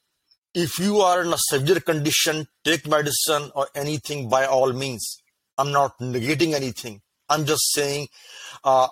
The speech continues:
or I would suggest rather, that while you're taking medicine, if you have to, try alternative therapies. Which can heal you. Uh, now let's back to the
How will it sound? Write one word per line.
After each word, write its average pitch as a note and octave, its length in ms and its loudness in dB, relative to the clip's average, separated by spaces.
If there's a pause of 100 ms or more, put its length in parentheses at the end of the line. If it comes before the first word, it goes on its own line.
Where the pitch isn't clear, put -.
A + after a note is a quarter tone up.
(100)
or B2+ 160 2
I C3 120 4
would B2 140 -4
suggest C#3+ 600 0
rather, C3 400 2 (380)
that C3 340 0
while B2+ 200 0
you're B2+ 280 -4
taking D#3 280 -4
medicine, C3 540 0 (240)
if E3 220 -6
you F3+ 140 -2
have C#3+ 420 -2
to, B2+ 220 -6 (680)
try C3+ 400 2 (240)
alternative B2+ 680 -2
therapies. A#2+ 420 -2 (920)
Which C3 220 -4
can C3+ 160 2
heal C3 360 0
you. A2+ 260 -4 (960)
Uh, C#3 240 4
now C#3+ 280 2
let's C#3+ 280 0
back C#3+ 340 -2
to D3 120 -6
the C3 200 0